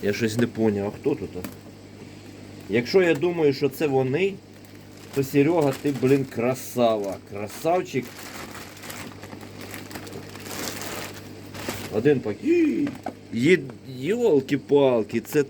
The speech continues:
те, що нам потрібно. Йо-майо. Дивіться, хто це. Дивіться, хто це, блін!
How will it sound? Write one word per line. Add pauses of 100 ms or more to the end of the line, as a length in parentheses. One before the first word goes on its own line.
(180)
те,
що
нам
потрібно. (1040)
Йо-майо. (440)
Дивіться,
хто
це. (1000)
Дивіться,
хто
це,
блін!